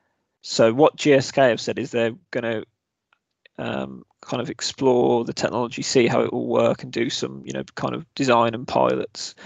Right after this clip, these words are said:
around three brands in the consumer portfolio,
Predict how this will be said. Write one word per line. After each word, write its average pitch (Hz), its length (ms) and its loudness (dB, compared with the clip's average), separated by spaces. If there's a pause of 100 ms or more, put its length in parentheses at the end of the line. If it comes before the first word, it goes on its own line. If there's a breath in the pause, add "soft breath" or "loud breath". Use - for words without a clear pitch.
(420 loud breath)
around 117 540 2 (100)
three 139 340 0
brands 120 460 0
in 117 120 -14
the 113 240 -10 (120)
consumer 127 400 -8
portfolio, 64 720 -6